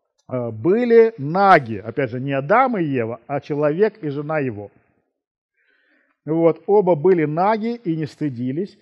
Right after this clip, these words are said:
Но они же были, э, то есть они были голые, но они же не были слепые. Они же видели друг друга, они же видели, что они голые.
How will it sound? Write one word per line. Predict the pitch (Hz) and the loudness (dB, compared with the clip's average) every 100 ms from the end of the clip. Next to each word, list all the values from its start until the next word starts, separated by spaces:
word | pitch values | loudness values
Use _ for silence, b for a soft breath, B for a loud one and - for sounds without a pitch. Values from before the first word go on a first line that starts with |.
| b b - | b b -6
Но | 190 202 | -6 -2
они | 180 208 | -2 -2
же | 180 190 | -2 0
были, | 196 185 | 2 2
э, | 170 156 151 156 | 2 0 -4 -6
то | 170 | -6
есть | 180 | -4
они | 196 | -2
были | 202 202 | 0 0
голые, | 165 156 226 202 | 0 2 2 2
но | 165 | 0
они | 170 | -4
же | 156 | -6
не | 175 | -4
были | 170 165 | -4 -6
слепые. | - 214 160 90 - _ _ _ _ _ _ _ _ _ _ _ _ _ _ _ _ | -8 -10 -8 -10 -16 _ _ _ _ _ _ _ _ _ _ _ _ _ _ _ _
Они | 160 190 | -4 -2
же | 202 | -2
видели | 254 269 170 127 | -2 -2 -4 -4
друг | 98 147 143 | -6 -8 -6
друга, | 143 107 82 | -8 -8 -12
они | 120 | -12
же | 147 240 | -10 -8
видели, | 262 185 | -4 -4
что | 139 151 | -4 -6
они | 135 131 | -6 -8
голые. | 135 113 82 | -8 -10 -12